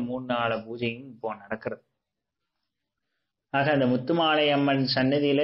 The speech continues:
இடப்புறமும் வலப்புறமும் பரிவார மூர்த்திகள்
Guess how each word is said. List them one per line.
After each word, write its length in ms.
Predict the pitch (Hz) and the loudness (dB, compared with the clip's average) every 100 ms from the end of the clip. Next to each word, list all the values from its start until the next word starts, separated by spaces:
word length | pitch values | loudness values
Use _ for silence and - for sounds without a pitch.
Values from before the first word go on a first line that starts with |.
| 156 | 4
இடப்புறமும் 720 | 131 135 139 139 135 147 165 170 - _ | 2 4 2 2 2 2 0 -4 -10 _
வலப்புறமும் 680 | 120 139 139 139 139 160 | 0 2 2 0 0 -2
பரிவார 480 | 147 120 135 151 151 143 | 0 0 2 2 2 0
மூர்த்திகள் 520 | 135 131 131 123 | -2 -6 -2 0